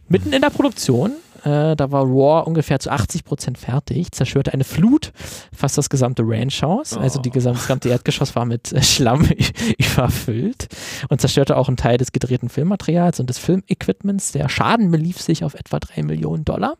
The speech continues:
Speaker 2: Mhm.
Speaker 1: Außerdem sind fünfzehn Löwen und Tiger weggespült worden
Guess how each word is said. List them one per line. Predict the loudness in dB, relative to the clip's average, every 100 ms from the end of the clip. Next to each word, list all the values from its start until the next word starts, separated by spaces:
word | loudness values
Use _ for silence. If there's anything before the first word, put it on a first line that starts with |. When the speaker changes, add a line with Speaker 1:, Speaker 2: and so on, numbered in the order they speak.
| _ _ _ _ -14
Speaker 2:
Mhm. | -10 -10 -10 -10 -10 -12 -16 -2
Speaker 1:
Außerdem | 2 4 4 4 4 0
sind | 2 2 0 -10
fünfzehn | -2 0 0 0 0 2
Löwen | 4 4 2
und | -2 -2 -4 -10
Tiger | -6 0 2 0 -4 -8
weggespült | -2 0 -2 -4 -6 -4
worden | -6 -6 -6